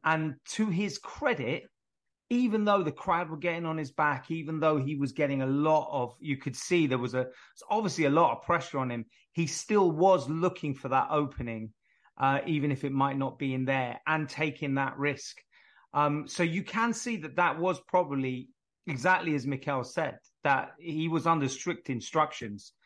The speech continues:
He says, "You've been brought in for this very reason, that you don't launch it." Um,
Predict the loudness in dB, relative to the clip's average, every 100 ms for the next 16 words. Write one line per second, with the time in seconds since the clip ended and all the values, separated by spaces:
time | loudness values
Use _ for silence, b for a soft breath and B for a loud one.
0 | b _ -4 -2 0 0 0 2 2 2
1 | 2 0 -2 -4 -6 -6 0 2 2 0
2 | 0 -2 -6 -8 -6 -6 -6 -8 0 2
3 | 2 0 -2 -4 -8 -10 -10 -14 _ _
4 | _ _ 0 4 6 4 2 0